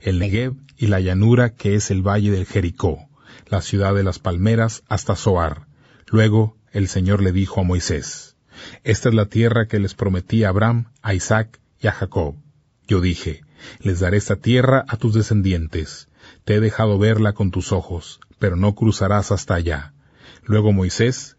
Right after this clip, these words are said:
el siervo del Señor, murió en la tierra de Moab, como el Señor lo había dicho. Lo enterró en el valle en la tierra de Moab, cerca de Bet Peor, pero aún hoy en día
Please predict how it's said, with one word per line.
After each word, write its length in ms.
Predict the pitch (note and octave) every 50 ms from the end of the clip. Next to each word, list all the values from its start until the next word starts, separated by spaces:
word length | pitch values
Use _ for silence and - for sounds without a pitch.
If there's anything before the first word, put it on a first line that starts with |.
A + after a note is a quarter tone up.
| _
el 180 | - - G2 F2
siervo 380 | - - F#2 F#2 F#2 F#2+ F#2
del 100 | F#2 F2+
Señor, 440 | F2 - G2+ G2 G#2 A#2+ C3 C#3 C#3 - - - _ _ _
murió 240 | - F#2 F2+ F#2 G2+
en 80 | G#2+ G#2
la 100 | F#2 -
tierra 340 | - G#2+ G#2+ G2+ G2+ G2+
de 80 | F#2+ F2+
Moab, 400 | F2 F2 G2 G#2+ A#2 B2 B2 C3 - - - - - _ _
como 240 | - G#2+ F#2 F2 F2+
el 80 | F2+
Señor 440 | - - F#2+ F2+ G2 G#2+ A2 A2 G2
lo 100 | F#2+ F2+
había 240 | F2 F#2 F#2 F2+ E2+
dicho. 480 | E2+ D#2 D2 - - E2 D2+ - - - - _ _ _ - - _ _ _ _ _
Lo 140 | - A2 G#2
enterró 320 | G2 F2+ G2 F#2+ F2 G2
en 100 | G#2+ A2+
el 140 | A2 G2+ F#2
valle 340 | G#2 G#2 A2 A2 G2+ G#2+ G#2
en 80 | G2
la 120 | G2 F#2 F2
tierra 340 | - - A2+ A2 G#2 G#2+ G2+
de 100 | F#2+ F#2
Moab, 400 | F2+ F#2 G2 G#2 A#2 A#2+ B2 - - - _
cerca 400 | - - A#2 A2 G#2+ G#2+ G#2+ G2+
de 100 | F#2+ F#2
Bet 260 | F2+ G#2+ A2+ A2 A2+ - _
Peor, 400 | _ A#2 G2 G#2 A#2+ C3+ C#3+ - - - - - - - - - _ _
pero 240 | - G2+ G2 G2
aún 340 | G2 A#2 C#3+ E3+ E3 E3 E3 -
hoy 260 | B2 B2+ C#3 C#3 C3
en 140 | B2 A#2+ A2
día 400 | A#2+ B2+ C3 C3 C3 B2+ A#2